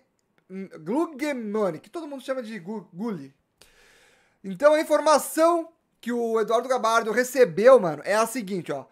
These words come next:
A informação que recebi é que Cavani voltou para a França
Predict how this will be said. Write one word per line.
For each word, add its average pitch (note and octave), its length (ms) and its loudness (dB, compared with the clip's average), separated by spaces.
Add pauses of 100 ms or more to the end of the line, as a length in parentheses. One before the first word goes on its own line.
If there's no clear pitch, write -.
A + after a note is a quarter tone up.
(160)
A - 80 -4
informação D4+ 500 0
que C#4 60 -12
recebi C#4 340 -4
é C#4+ 40 -6
que - 80 -16
Cavani C4 380 2
voltou C4 500 0
para C4 220 4
a B3+ 60 2
França A3 440 -2